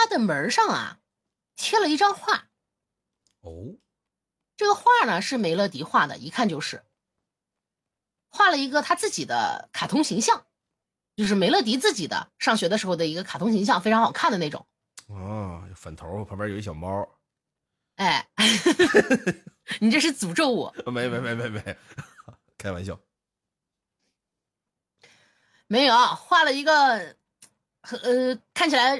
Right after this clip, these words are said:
Speaker 1: 肉乎乎的、白白净净的男孩子，穿了个大褂。
Speaker 2: 哎呀，啊，啊，啊。
Speaker 1: 啊。
Speaker 2: 喋血相望书馆儿。<laughs>
Speaker 1: <laughs> 哎，还真写了个字儿。
Speaker 2: 好嘛。
Speaker 1: 底下写的是什么呢？
Speaker 2: 嗯。
Speaker 1: 是：“我给你留了点儿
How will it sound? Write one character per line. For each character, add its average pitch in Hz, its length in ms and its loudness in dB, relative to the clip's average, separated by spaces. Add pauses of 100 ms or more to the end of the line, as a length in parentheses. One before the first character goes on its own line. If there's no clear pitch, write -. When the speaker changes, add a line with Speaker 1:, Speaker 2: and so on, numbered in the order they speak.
(100)
Speaker 1:
肉 330 220 2
乎 302 100 2
乎 294 140 -4
的、 269 100 2
白 247 120 2
白 339 140 6
净 349 120 -6
净 330 80 -2
的 262 60 0
男 220 180 2
孩 233 180 0
子， 220 120 0 (120)
穿 277 180 -2
了 285 60 -2
个 285 60 -6
大 302 140 2
褂。 349 300 4 (280)
Speaker 2:
哎 117 200 -10
呀， 147 100 -8
啊， 156 680 -6
啊， 110 80 -12 (180)
啊。 107 320 -6
Speaker 1:
啊。 214 460 -2
Speaker 2:
喋 139 140 -2
血 123 160 -2
相 147 160 0
望 156 120 2
书 160 120 -8
馆 76 200 -6
儿。 82 200 -6 (360)
<laughs> - 800 -2
Speaker 1:
<laughs> - 400 -10
哎， 277 80 4
还 349 120 2
真 381 160 0
写 - 140 -4
了 127 80 -12
个 143 60 -10
字 170 100 -8
儿。 - 200 -8
Speaker 2:
好 80 320 -10
嘛。 110 160 -8 (1200)
Speaker 1:
底 226 100 -4
下 320 140 2
写 202 220 -4
的 147 100 -10
是 233 120 -8
什 208 100 -6
么 156 80 -6
呢？ 190 300 -4
Speaker 2:
嗯。 120 80 -10
Speaker 1:
是 147 300 -2 (760)
：“我 185 240 2
给 208 240 0
你 196 240 2
留 160 280 0
了 240 140 2
点 208 160 -4
儿 - 120 -10